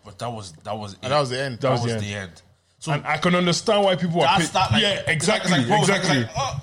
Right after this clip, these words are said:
Speaker 2: Thank God I didn't feel watching it. <laughs>
Speaker 3: I can understand why people are pissed. I hear it, but for me, I'm just like,
Speaker 1: I
Speaker 3: okay,
Speaker 1: just
Speaker 3: they, they just did, from when I watched, I'm like, okay, they just did that by my man. I'm just like,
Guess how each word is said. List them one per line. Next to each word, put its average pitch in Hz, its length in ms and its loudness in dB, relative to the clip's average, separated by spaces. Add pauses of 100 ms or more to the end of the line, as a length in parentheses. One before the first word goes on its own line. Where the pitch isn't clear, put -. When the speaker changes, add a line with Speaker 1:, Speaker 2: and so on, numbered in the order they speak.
(120)
Speaker 2:
Thank 185 240 2
God 160 100 4
I 135 40 2
didn't 156 200 0
feel 151 220 0
watching 147 300 4
it. 240 720 0
<laughs> - 60 -6
Speaker 3:
I 175 100 -2
can 185 160 2
understand 180 300 2
why 220 60 4
people 185 240 2
are 139 60 0
pissed. 160 300 0
I 131 100 2
hear 175 200 4
it, 139 120 2
but 151 100 2
for 160 140 -2
me, 202 80 2
I'm 185 100 2
just 196 160 -2
like, 135 320 -4 (340)
Speaker 1:
I - 120 -2
Speaker 3:
okay, 175 160 2
Speaker 1:
just 143 240 -4 (260)
Speaker 3:
they, 156 120 -10
they 165 140 -2
just 180 220 2
did, 151 300 -2
from 175 140 -6
when 214 120 2
I 170 60 2
watched, 160 200 0
I'm 139 100 -4
like, 131 120 -4
okay, 139 200 -4
they 127 120 -4
just 143 240 -2
did 131 140 -4
that 123 100 0
by 117 120 0
my 113 120 -4
man. 127 200 -4
I'm 104 100 -8
just 123 180 0
like, 95 140 -8